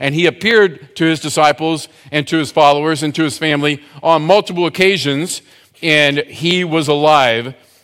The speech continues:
on this earth after he was put to death by the Romans. And so Jesus'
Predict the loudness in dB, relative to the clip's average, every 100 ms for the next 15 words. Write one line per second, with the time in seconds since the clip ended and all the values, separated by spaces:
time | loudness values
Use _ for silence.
0 | -20 -4 0 0 -2 -6 -4 -4 -4 -2
1 | -4 -4 -8 -8 -6 -8 -8 -14 -10 -4
2 | -4 -2 -4 -4 -8 -8 -10 -14 -12 -8
3 | -4 -2 -4 -12 -20 -14 -6 -4 -2 -2
4 | -4 -4 -8